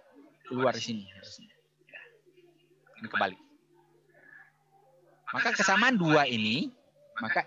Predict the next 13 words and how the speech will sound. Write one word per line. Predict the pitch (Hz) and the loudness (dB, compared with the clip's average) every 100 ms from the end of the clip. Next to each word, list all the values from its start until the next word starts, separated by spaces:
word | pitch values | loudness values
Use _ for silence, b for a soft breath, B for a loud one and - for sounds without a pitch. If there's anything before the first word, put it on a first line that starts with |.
| - | -6
N-nya | 127 156 | -8 -6
bisa | 170 127 123 | -8 -8 -8
kita | - | -8
ganti. | 113 113 104 - - _ - - _ _ _ _ - - _ _ _ _ _ _ | -10 -12 -16 -18 -20 _ -20 -20 _ _ _ _ -20 -20 _ _ _ _ _ _
Jadi | - 123 117 | -6 -4 0
W | 135 151 135 98 - _ _ _ _ _ - | 2 2 0 -4 -14 _ _ _ _ _ -6
per | - 113 | -4 -2
cos | 107 101 | -6 -6
theta, | 104 - - 190 - - _ _ _ - - _ _ - | -8 -6 -6 -8 -16 -20 _ _ _ -20 -20 _ _ -18
maka | - - 214 _ _ - _ _ _ _ _ 262 _ _ _ _ 285 285 _ _ _ _ _ _ _ - | -8 -8 -10 _ _ -20 _ _ _ _ _ -20 _ _ _ _ _ _ _ _ _ _ _ _ _ -10
atau | 107 117 | -6 -4
M | 120 120 | -2 -2
G, | 127 131 | 0 0